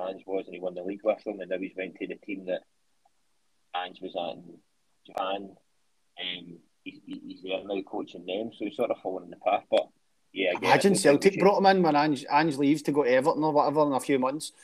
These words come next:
Speaker 2: and then <laughs> and Celtic go and get Muscat.
Speaker 1: I don't think Musk will go to them. I think he, even though he never played against them, I think he, I think he knows the, almost,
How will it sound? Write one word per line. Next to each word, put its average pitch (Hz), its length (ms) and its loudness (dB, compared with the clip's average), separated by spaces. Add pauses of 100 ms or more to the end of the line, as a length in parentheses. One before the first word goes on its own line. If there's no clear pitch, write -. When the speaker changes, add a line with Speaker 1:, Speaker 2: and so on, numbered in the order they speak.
(240)
Speaker 2:
and 139 160 4
then 147 180 6
<laughs> - 40 0
and 165 300 2
Celtic 165 360 6
go 170 120 4
and 156 120 4
get 147 200 0
Muscat. 151 440 -2 (1000)
Speaker 1:
I - 40 -18
don't 101 160 -18
think 101 180 -4
Musk 90 220 -10
will 87 140 -2 (100)
go 92 180 -8
to 92 60 -6
them. 101 160 -8
I - 40 -10
think 107 220 -14
he, 90 300 -14
even 95 220 -10
though 90 80 -10
he 90 80 -10
never 87 260 -8
played 92 160 -8
against 104 300 -12
them, 98 140 -10
I 92 60 -14
think 95 140 -20
he, 85 180 -18 (560)
I - 40 -20
think 95 140 -18
he 98 80 -6
knows 90 280 -8
the, 90 160 -10 (300)
almost, 92 280 -12